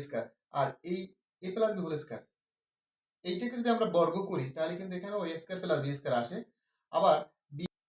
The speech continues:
বি প্লাস সি হোল স্কয়ারকেও যদি বর্গ করি তাহলে এই বি স্কয়ার সি স্কয়ারও কিন্তু পাওয়া যাবে। তাহলে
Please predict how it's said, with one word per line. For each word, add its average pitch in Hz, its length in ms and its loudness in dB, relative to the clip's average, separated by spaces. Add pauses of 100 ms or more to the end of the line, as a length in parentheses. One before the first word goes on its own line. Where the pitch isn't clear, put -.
বি 156 160 -6
প্লাস 233 200 4
সি 233 100 -4
হোল 202 180 -2
স্কয়ারকেও 226 320 -4
যদি 214 200 -4
বর্গ 160 140 4 (140)
করি - 140 -2 (260)
তাহলে 165 240 0 (360)
এই 160 160 -4
বি 151 80 -2 (100)
স্কয়ার 214 240 -6
সি 190 60 -8 (120)
স্কয়ারও 185 280 -4
কিন্তু 185 180 -4 (440)
পাওয়া 127 200 6
যাবে। 110 140 0 (760)
তাহলে 170 200 0